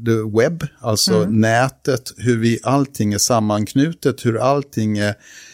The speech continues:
Speaker 1: är bundet tillsammans. Så genom att slå an på en liten tråd i det här nätet så, så färdas den där, eh, signalen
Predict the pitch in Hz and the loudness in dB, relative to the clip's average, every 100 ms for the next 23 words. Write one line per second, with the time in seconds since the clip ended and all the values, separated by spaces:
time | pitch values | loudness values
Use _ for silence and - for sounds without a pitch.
0 | - - 131 113 131 131 113 110 117 - | -20 -6 -4 0 2 4 2 0 -2 0
1 | 127 143 139 113 - 117 131 131 123 117 | 0 0 0 0 0 0 0 2 2 0
2 | - _ _ - - - - - - 123 | -6 _ _ -20 -20 -20 -14 -6 -2 0
3 | 127 135 135 127 135 127 123 120 127 123 | 0 2 0 2 0 2 0 -2 -2 -2
4 | - 131 135 131 - - - _ 117 127 | 0 0 2 0 -4 -18 -20 _ 0 2
5 | 120 113 107 107 - - 104 - _ - | 2 0 0 -2 -4 -4 -4 -6 _ -20
6 | _ - 113 110 - _ 98 - 113 104 | _ -4 -2 -2 -6 _ -6 -2 0 0
7 | 104 - - 147 110 107 147 - 131 101 | -2 -12 -4 0 2 0 -2 0 2 2
8 | 101 95 95 92 - - _ - - 113 | 2 2 2 0 -6 -20 _ -6 0 2
9 | 107 101 95 92 92 95 | 2 2 2 0 -2 -6